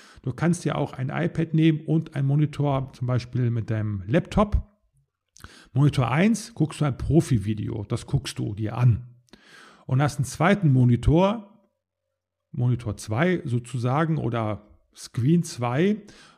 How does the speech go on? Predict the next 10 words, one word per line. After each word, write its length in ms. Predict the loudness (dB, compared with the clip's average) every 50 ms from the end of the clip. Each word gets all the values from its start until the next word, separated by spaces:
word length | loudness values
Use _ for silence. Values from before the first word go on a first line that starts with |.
| _ -2
wo 80 | 0
du 60 | 0
das 120 | 0 0 -2
sofort 500 | -4 -4 -2 -2 -2 -2 -2 -4 -12 -4 2
nachmachst, 640 | 4 6 6 6 4 2 0 0 0 0 -2 -4 -4
was 160 | -4 -4 -2
der 160 | -2 -4 -4
große 320 | -2 -2 -2 -2 -2 -4 -4
Meister 480 | -4 -2 0 2 0 0 2 0 0
dir 480 | 2 4 6 6 6 6 4 0 -4